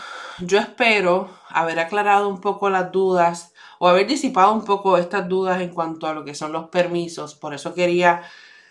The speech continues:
tocar estos temas a principio de año, porque yo sé que muchas veces uno, como quien dice, está operando por su cuenta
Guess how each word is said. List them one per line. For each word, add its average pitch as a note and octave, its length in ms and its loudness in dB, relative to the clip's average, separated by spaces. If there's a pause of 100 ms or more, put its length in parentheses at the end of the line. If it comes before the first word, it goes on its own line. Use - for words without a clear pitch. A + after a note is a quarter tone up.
(240)
tocar F#3+ 280 4
estos F#3 280 -2
temas G3 380 0
a F3+ 120 2
principio F3+ 500 -2
de G3 120 2
año, F3 400 0
porque D3+ 560 -10 (760)
yo G#3 120 0
sé C4 120 0
que C4+ 80 4
muchas C4 300 2
veces A#3 380 -2
uno, F#3 420 2
como G#3 260 -2
quien F#3+ 180 0
dice, F#3+ 160 -4
está F3+ 140 -2
operando F#3 380 0
por F#3 160 -4
su F3+ 160 -12
cuenta F3 640 -4